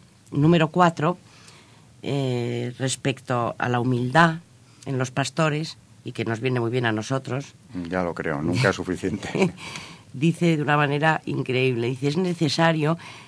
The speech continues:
Speaker 1: que cuando nos lisonjeen la abundancia de virtudes, el alma vuelva su mirada a la propia debilidad, rebajándose saludablemente a lo más bajo.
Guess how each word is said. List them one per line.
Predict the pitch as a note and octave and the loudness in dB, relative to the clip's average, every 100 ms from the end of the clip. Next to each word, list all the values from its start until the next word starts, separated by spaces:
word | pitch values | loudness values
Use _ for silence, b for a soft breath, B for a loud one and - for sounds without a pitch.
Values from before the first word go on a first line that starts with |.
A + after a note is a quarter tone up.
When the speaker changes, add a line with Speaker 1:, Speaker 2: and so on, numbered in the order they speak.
| B - | B -4
Speaker 1:
que | C#3 | 0
cuando | D3 C#3+ C#3+ | 4 4 6
nos | C#3 C3+ | 4 2
lisonjeen | C#3+ C#3 B2+ C3+ C3 - F#3+ F3 C#3+ E3+ F3 B B | 0 -2 0 0 0 0 2 4 4 2 -4 B B
la | C3 | 0
abundancia | B2+ C3 C#3 E3 D3 D3 | 2 4 4 4 2 0
de | C3 | 2
virtudes, | B2+ A#2+ - F3 C3 C3+ - B B | 0 -2 0 0 2 -2 -4 B B
el | - C#3+ | 2 6
alma | E3+ F#3 F#3 | 8 6 4
vuelva | E3+ E3+ F3+ E3 | 4 4 6 4
su | - C#3 | 2 2
mirada | C3 C#3 D#3+ E3+ E3+ B | 4 4 4 2 -2 B
a | - C3+ | 2 4
la | C3 | 4
propia | C#3 D#3 E3 D3 | 4 4 2 2
debilidad, | B2+ A#2+ F#2+ F#2+ G#2+ - - b b b b b | 2 0 0 -2 -4 -6 -20 b b b b b
rebajándose | C#3 D3 D3 - E3 E3+ C3+ - B2 | 2 4 4 6 6 6 4 0 -2
saludablemente | C3 B2 C#3+ D#3 C#3+ C#3+ D#3+ D#3+ E3 F3 | 0 4 6 6 6 4 4 2 -2 -2
a | - | 0
lo | A2+ | 0
más | G#2+ A2 F#2 | 0 -2 -2
bajo. | F#2+ - A2+ | -4 -4 -12